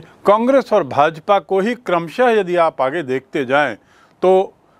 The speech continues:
कांग्रेस की स्थिति एक सौ संतानवे, दो सौ चवालीस, एक सौ चालीस, एक सौ इकतालीस आदि आदि। और सन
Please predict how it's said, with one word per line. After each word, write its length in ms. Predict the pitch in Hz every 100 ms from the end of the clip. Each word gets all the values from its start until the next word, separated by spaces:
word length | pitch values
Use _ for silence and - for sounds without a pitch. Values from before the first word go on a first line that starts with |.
| -
कांग्रेस 420 | 170 175 214 202
की 160 | - 180
स्थिति 360 | - 170 156 190
एक 180 | 180 185
सौ 160 | 196
संतानवे, 800 | 180 170 147 156 160 165 175 196 - _ _ 131
दो 240 | 165 202
सौ 180 | 185 185
चवालीस, 640 | 170 143 139 143 165 160 190
एक 200 | 196 -
सौ 200 | 202 180
चालीस, 500 | - 143 143 160 180
एक 180 | 175 175
सौ 140 | 185
इकतालीस 480 | 156 - 151 165 156
आदि 360 | 151 147 120 113
आदि। 260 | 98 101 107 - - -
और 160 | 214 240
सन 200 | 269